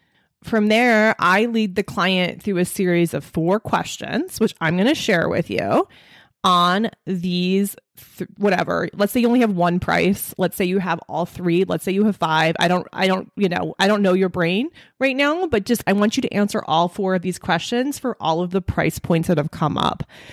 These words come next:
So feel free to pause this podcast after each question and to answer it for each one of these price points, or you can come back to it, uh, this podcast later. We're, like, about nine minutes through is where I'm gonna start the questions. So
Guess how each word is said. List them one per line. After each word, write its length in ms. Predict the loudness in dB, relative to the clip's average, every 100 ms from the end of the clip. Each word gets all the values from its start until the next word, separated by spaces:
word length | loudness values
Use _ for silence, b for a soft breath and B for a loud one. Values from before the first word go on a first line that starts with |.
| B
So 300 | B 2 2 0
feel 400 | -2 2 2 0
free 500 | -2 -2 0 0 -2
to 180 | -4 -6
pause 460 | -2 2 2 2
this 200 | 0 0
podcast 1040 | -2 -2 0 0 0 2 2 0 -2 -14 -18 b b b b
after 300 | 0 2 0
each 260 | -2 -6 -8
question 640 | -4 -4 -4 -2 2 2
and 200 | 2 0
to 160 | 0 -2
answer 340 | -2 -2 2
it 140 | 0 0
for 100 | -4
each 180 | -4 0
one 100 | 2
of 60 |
these 140 | 2 0
price 260 | 0 0
points, 380 | 0 0 2 0 -2
or 180 | 0 2
you 160 | 0
can 140 | -2 -4
come 240 | -4 -4
back 300 | 0 0 -2
to 200 | -2 0
it, 360 | 2 4 2 0 b b b b
uh, 120 | 0
this 120 | 0 -2
podcast 480 | -2 0 0 0
later. 300 | 0 0 0
We're, 180 | 2 0
like, 320 | 2 2 0
about 220 | 0 -2 -2
nine 260 | -2 -2
minutes 300 | 0 -2 -4
through 220 | -4 0
is 100 | 0
where 120 | 0 -2
I'm 40 |
gonna 160 | -2 -4
start 240 | -4 -4
the 60 | -4
questions. 640 | -6 -8 -8 -8 -8 -12 _ -8
So 300 | 0 0